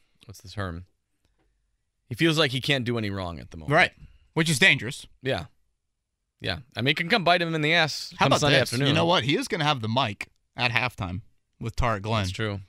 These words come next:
Speaker 1: Dan Sni-, I want a W W E promo from Jim Irsay. I'm calling it right now. "Dan Snyder, get your ass down here right now. We're
Speaker 2: Well,
Speaker 1: gonna rumble."
Speaker 2: I'm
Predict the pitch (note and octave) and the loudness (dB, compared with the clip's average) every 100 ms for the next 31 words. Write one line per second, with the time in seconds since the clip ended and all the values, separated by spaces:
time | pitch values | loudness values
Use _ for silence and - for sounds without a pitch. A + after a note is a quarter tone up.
0 | _ _ _ D#3+ F3+ F#3+ - F#3+ D3+ - | _ _ _ 6 6 6 0 -4 -4 -10
1 | - B2 D#3+ E3 C#3 C#3+ D3+ C#3+ C3 B2 | -6 2 6 6 4 4 4 4 2 0
2 | - A#2+ G#2+ F#2 A2 G2+ G2+ A#2+ A2 G2+ | 2 0 0 -2 -2 -2 -2 -2 0 -2
3 | E2+ - - B2 B2 C3 A2+ A2+ A2+ - | -6 -8 -8 -4 2 2 2 0 -2 -6
4 | - - F#3+ G3 F#3+ G3 G3 F3+ - - | -2 4 6 6 2 4 4 2 -2 -20
5 | _ F3+ F#3 D3+ F3 F3 E3 B2+ E3 D#3+ | _ 4 4 4 4 4 2 2 0 2
6 | D#3 D3+ D3 D3 C#3 D3 D3 C3+ C#3 C3+ | 0 0 0 0 -2 -2 -2 0 0 0
7 | C3+ C3+ C3+ B2 A2+ G2+ _ - B2+ | 0 0 0 0 -2 -6 _ -6 -4